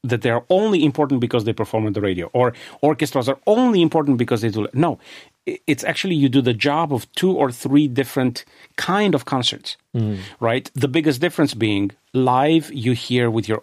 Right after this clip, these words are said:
Speaker 1: own ears. On the radio, you hear through the medium of a microphone
Speaker 2: Mm-hmm.
Speaker 1: that actually has its own experience.
Speaker 2: Mm-hmm.
Speaker 1: The microphone has its own experience in telling the story that is being told on stage.
Speaker 2: Yeah, it's like an
Speaker 1: And
Speaker 2: instrument almost, or it's like a, a filter, yeah.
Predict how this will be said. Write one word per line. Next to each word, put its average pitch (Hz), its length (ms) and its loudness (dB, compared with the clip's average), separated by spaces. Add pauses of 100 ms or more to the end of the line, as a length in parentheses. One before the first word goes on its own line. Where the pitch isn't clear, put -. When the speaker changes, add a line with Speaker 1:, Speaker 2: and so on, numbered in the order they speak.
Speaker 1:
own 117 460 2
ears. 95 460 -6 (380)
On 165 140 2
the 175 100 2
radio, 123 380 0
you 120 180 -2
hear 123 400 0
through 147 420 4
the 151 120 2
medium 123 640 0
of 113 160 -4
a 110 40 -2
microphone 110 720 -2
Speaker 2:
Mm-hmm. 117 220 -10 (120)
Speaker 1:
that 139 200 -2
actually 190 360 0
has 131 200 -2
its 123 240 -2
own 220 320 2
experience. 143 640 -4 (140)
Speaker 2:
Mm-hmm. 107 160 -10
Speaker 1:
The 131 80 2
microphone 147 640 0
has 113 120 -4
its 110 240 -6
own 185 300 2
experience 143 800 -4
in 135 140 2
telling 170 380 2
the 120 100 0
story 151 440 2
that 113 240 -2
is 104 140 -4
being 110 240 2
told 98 240 0
on 90 80 0
stage. - 440 -2
Speaker 2:
Yeah, 104 120 -2
it's 92 140 -2
like 120 100 2
an 117 80 -2
Speaker 1:
And 139 160 2
Speaker 2:
instrument 104 380 0
almost, 98 320 0
or 107 100 4
it's 101 140 0
like 107 160 0
a, 104 200 -2
a 101 120 -4
filter, 104 400 0
yeah. 95 180 -2